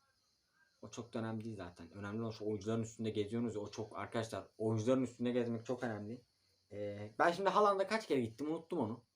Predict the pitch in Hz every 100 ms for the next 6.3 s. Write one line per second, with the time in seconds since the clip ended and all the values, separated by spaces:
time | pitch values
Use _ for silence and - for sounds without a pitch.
0 | _ _ _ _ _ 254 - 185 180 -
1 | - _ _ _ _ _ _ _ _ _
2 | _ 143 - 139 135 139 _ _ _ _
3 | _ _ _ _ _ _ _ _ _ _
4 | _ _ _ _ _ _ - 113 - 143
5 | 107 90 90 98 104 87 - - 82 87
6 | 90 -